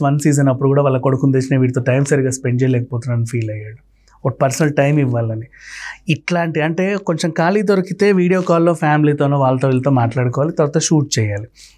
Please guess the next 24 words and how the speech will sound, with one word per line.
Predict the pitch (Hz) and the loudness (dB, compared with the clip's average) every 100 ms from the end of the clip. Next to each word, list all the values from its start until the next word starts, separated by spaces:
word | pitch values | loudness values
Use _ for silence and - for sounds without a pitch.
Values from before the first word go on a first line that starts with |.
| - | -2
ఇన్ని | 131 131 160 | 2 4 4
చేయడానికే | 165 175 175 180 180 180 185 190 | 4 2 2 2 2 2 2 2
ఇరవై | 165 160 | 2 2
నాలుగు | 160 151 | 2 2
గంటలు | 147 147 | 0 0
సరిపోవట్లా. | 147 131 123 120 110 107 - - _ - - - _ 175 | 0 -2 0 -2 -2 -8 -10 -14 _ -20 -20 -20 _ 0
మళ్ళీ | 180 202 | 2 4
ఇట్ల-, | 196 180 180 - | 4 2 -2 -4
ఈ | 170 165 | 2 4
వేరే | 160 185 202 | 4 4 2
వ్యవహారాల్లో | 185 175 175 170 165 160 | 2 2 2 2 2 2
తలదూర్చి | 160 156 156 160 147 | 2 2 2 0 2
వాళ్ళ | 156 143 139 147 | 2 2 2 0
చేత | 147 | 2
అనిపించుకోవడం | 139 139 151 - 151 143 | 0 0 -2 0 -2 0
ఎందుకు, | 131 131 151 143 | -2 -4 -4 -2
అనడం | 139 151 147 | 0 0 -2
ఎందుకు, | 143 190 | -4 -4
ఇవన్నీ | 185 214 214 | -4 0 0
ఎందుకు? | 185 180 185 | 2 0 -4
దూరంగా | 170 175 190 190 | -2 0 2 0
ఉంటే | 180 175 | 0 -2
సరిపోయింది | 175 156 147 156 147 | 0 -2 0 -2 -2
కదా | 143 | -6